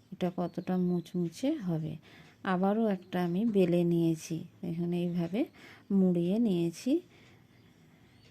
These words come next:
এবার এটাও আমি খুব আলতোভাবে ধরে তেলের মধ্যে দিয়ে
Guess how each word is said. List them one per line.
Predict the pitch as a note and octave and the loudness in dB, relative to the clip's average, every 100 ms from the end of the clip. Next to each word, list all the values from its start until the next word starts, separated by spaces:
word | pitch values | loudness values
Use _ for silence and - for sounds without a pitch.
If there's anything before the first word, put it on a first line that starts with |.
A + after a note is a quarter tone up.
| - - - - - - _ - - - - - - - - | -20 -20 -20 -20 -20 -20 _ -20 -20 -20 -20 -20 -20 -20 -12
এবার | - F3+ F#3+ F3+ | -4 0 0 0
এটাও | E3 G3+ A#3 F#3+ | -2 0 2 2
আমি | F3+ E4 - - - - | 2 0 -2 -20 -12 0
খুব | B3 G#3 E3+ | 2 4 2
আলতোভাবে | F3 F3+ G#3+ F#3 E3+ F3 E3+ | 2 2 2 2 2 0 0
ধরে | E3+ E3+ C4 G#4 - - | 0 2 2 2 -6 2
তেলের | F#3+ E3+ F3 E3+ | 4 6 4 4
মধ্যে | E3+ E3 - C4+ A4 - - F#3 | 2 0 0 0 0 -8 -10 2
দিয়ে | F3+ E3 | 6 8